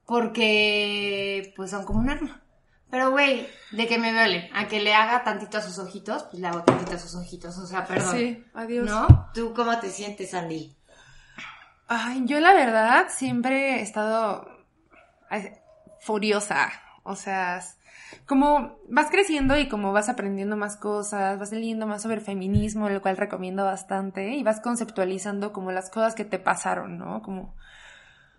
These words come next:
Speaker 2: pero yo como que siempre estuve muy enojada con el hecho de que yo no pudiera hacer lo mismo que hacían todos mis amigos, ¿no? O que era como de,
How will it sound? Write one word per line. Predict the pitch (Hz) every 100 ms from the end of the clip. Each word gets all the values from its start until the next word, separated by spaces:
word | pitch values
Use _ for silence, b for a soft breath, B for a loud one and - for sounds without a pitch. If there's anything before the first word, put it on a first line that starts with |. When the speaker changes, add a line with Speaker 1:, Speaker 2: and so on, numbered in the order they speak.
| b -
Speaker 2:
pero | 285 285
yo | 277 302 320 381 269
como | 277 262
que | 247
siempre | 277 277 311
estuve | 311 311 302
muy | 294 302
enojada | 285 220 226 214 240
con | 214
el | 220
hecho | 214 214 277
de | 262
que | 226
yo | 226
no | 262
pudiera | 262 240 240
hacer | 247 254
lo | 247
mismo | 247 226 240
que | 220
hacían | 214 220
todos | 240 233
mis | 240 240
amigos, | 262 294 294 226 214 214
¿no? | 220 208 254 254
O | 220
que | 226 214
era | 220 220
como | 214 202 196
de, | 190 185 185